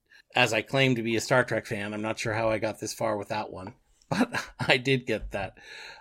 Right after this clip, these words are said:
Uh, but as we were standing in line, we met a couple from Mays Landing. Uh, Mays Landing, New Jersey, if you're not familiar, uh, shore town. They have a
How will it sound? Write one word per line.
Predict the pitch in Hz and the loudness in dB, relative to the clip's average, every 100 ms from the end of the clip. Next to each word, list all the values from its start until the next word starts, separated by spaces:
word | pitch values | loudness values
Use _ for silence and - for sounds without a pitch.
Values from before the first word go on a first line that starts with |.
| - | -2
Uh, | 127 135 | -2 2
but | 151 | 8
as | 202 190 | 8 8
we | 196 | 8
were | 175 | 6
standing | 135 185 185 | 6 4 4
in | 165 | 4
line, | 156 160 147 | 4 4 4
we | 139 | 4
met | 151 139 | 4 2
a | |
couple | 127 156 147 123 113 - | 4 2 2 0 0 -4
from | - 143 123 123 | 0 2 4 4
Mays | 127 139 143 | 4 4 4
Landing. | 147 165 143 85 - _ _ _ - _ _ | 0 0 -2 -6 -10 _ _ _ -20 _ _
Uh, | 123 113 101 | -2 0 0
Mays | 120 120 123 | 2 2 2
Landing, | 123 127 135 131 120 | 0 0 2 2 0
New | 120 110 | 0 2
Jersey, | 131 165 160 202 190 | 2 2 0 -4 -4
if | 120 - | -6 -4
you're | 104 | -4
not | 107 101 | -4 -4
familiar, | 107 110 131 185 190 _ _ - - - | -4 -2 -2 -2 -6 _ _ -4 -2 -2
uh, | 110 104 | -4 -4
shore | - 147 143 | 0 4 4
town. | 147 139 156 175 - - - | 4 2 0 -4 -16 -16 4
They | 135 | 6
have | 143 151 135 135 131 - | 6 6 6 6 2 -4
a | 123 117 113 110 104 | -2 0 2 0 -4